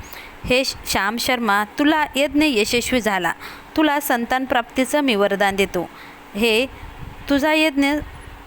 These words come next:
नक्कीच यशस्वी झाला आणि मी तुला संतान प्राप्ती देईल, पण हे लक्षात ठेव, तुझा मुलगा फक्त अठरा वर्षापर्यंतच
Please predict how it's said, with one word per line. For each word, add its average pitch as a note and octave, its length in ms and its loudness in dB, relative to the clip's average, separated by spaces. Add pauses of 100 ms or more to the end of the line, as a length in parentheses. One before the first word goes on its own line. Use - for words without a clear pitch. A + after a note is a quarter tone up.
(280)
नक्कीच C#4 480 0
यशस्वी A#3 400 2
झाला A3 260 2
आणि G#3 280 -2
मी A3 120 2
तुला A#3 280 2
संतान B3 440 0
प्राप्ती A#3+ 380 -2
देईल, G#3 240 2 (100)
पण C#4 140 2
हे C#4 120 6
लक्षात A3 300 0
ठेव, G#3+ 240 0 (440)
तुझा B3 240 2
मुलगा B3+ 300 2
फक्त A#3+ 280 -4 (120)
अठरा G#3+ 280 0
वर्षापर्यंतच C4 920 0